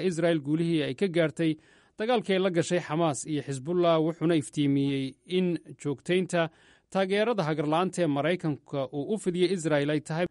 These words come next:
mid maamulka madaxweyne Trump uu mudnaanta koowaad siin doono,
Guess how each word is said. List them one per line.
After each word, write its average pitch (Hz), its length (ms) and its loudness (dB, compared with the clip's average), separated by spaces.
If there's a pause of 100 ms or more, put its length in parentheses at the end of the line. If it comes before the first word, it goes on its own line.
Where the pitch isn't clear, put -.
(120)
mid 196 180 -4
maamulka 190 420 2
madaxweyne 170 440 2
Trump 156 340 0
uu 220 80 0
mudnaanta 185 400 0
koowaad 175 300 0
siin 185 240 0
doono, 156 360 2